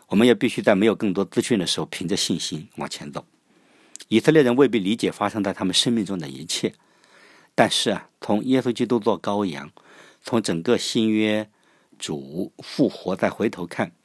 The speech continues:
我们就会发现每个细节、每个事件的意义。但是我们有了对这一位掌管历史的神，对神介入现实有信心的时候，我们每一天都是凭着信心前行。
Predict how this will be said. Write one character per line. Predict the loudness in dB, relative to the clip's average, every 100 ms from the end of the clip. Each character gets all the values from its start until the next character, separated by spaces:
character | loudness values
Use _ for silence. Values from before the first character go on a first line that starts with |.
| _ _ _ _ _ _ _ _ _ -10
我 | -2
们 | 0
就 | 2
会 | 0
发 | -2
现 | 0 0
每 | 0 0
个 | -2
细 | 0 -4
节、 | -4 -8
每 | -6 -4
个 | -2
事 | -2 -2
件 | -2 -4 -6
的 |
意 | -10
义。 | -10 -12 -14 -20 _ _ _ -20 -20 -20 -18 0
但 | 2
是 | 4
我 | 6
们 | 6
有 | 6 4
了 | 4
对 | 2
这 | 4 2
一 |
位 | 2 2
掌 | 0 2
管 | 2
历 | 2
史 | 0 -4
的 | -6
神， | -4 -4 -2 -2 0 -2 -6 0
对 | 2
神 | 2 0 -2 -2 -2
介 | 2 4
入 | 4 0 -4 _ -20 -20 -20 -4
现 | 2 2 2
实 | 2 0 0 -2 -4 -6 -20 -20 _ -6
有 | -4
信 | 0 2
心 | 2 0
的 | -2
时 | -4 -6
候， | -12 -8
我 | -2
们 | 2
每 | 2 2
一 | 0
天 | -2 0
都 | 0
是 | -2 -6 -10 _
凭 | -8 -4 -2
着 | -4
信 | -4 -4 -4
心 | -4 -8
前 | -8 -10
行。 | -12 -14